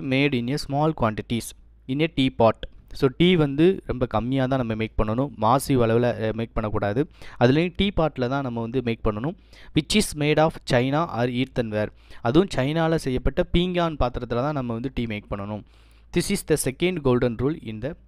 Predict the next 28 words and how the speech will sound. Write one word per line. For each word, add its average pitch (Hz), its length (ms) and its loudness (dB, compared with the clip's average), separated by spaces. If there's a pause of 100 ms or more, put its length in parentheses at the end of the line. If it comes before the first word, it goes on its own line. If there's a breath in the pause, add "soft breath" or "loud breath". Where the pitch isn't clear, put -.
(220 soft breath)
preparation 117 480 -6
of 101 140 -10
the - 100 -8 (220)
tea." 98 180 -10 (960)
Next, 131 340 -10 (800 soft breath)
"How 165 220 10
does 190 220 10 (260)
army 156 360 4 (280)
tea 156 180 -2 (140)
taste?" - 320 -6 (540 soft breath)
ஆர்மியில 170 500 8
வந்து, 135 240 0 (200)
ஆர்மி 139 280 -2
கேம்ப்ல 120 300 -4
வந்து 123 180 -4
போடுற 120 320 0
டீ 131 140 -4
வந்து 120 340 -4
என்ன 139 240 -2
மாதிரி 127 260 -6
ஒரு 117 200 -10
டேஸ்டா 120 320 -2
இருக்கும் 107 340 -6
அப்படின்றது 110 440 -6
வந்து 110 260 -6 (280)
கொஸ்டின். 113 400 -4 (440 loud breath)
"Army 208 400 10
tea 180 200 -4